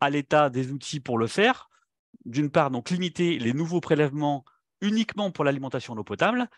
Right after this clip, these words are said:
et, euh, maintenir les usages existants avec un financement possible pour leur reconversion vers d'autres sources. L'avantage était de, de, de maîtriser la pression qualitative,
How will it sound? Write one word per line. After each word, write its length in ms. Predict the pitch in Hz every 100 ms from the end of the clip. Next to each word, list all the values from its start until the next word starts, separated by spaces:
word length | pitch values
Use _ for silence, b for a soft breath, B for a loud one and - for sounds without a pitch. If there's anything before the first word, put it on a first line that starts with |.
| b b _
et, 320 | - 156 160 -
euh, 1120 | 120 117 110 107 110 107 104 104 104 110 107 113
maintenir 560 | 151 175 170 170 170
les 160 | 139 135
usages 280 | 135 143 -
existants 760 | 139 135 147 - 170 220 -
avec 240 | 131 135
un 80 | 139
financement 400 | - 151 - 139
possible 440 | 117 135 - 214 151
pour 220 | 160 143
leur 160 | 123
reconversion 720 | 113 131 143 123 107 147 185 208
vers 220 | 120 120
d'autres 240 | 139 -
sources. 420 | 113 - - - _ _ _ _ b b b b _ _ _ _
L'avantage 480 | 127 139 160 185 151
était 180 | 139 143
de, 220 | 135 127
de, 220 | 123 120
de 120 | 113
maîtriser 420 | 123 160 - 165 165
la 120 | 135
pression 320 | 143 - 135
qualitative, 680 | 131 113 117 - 277 247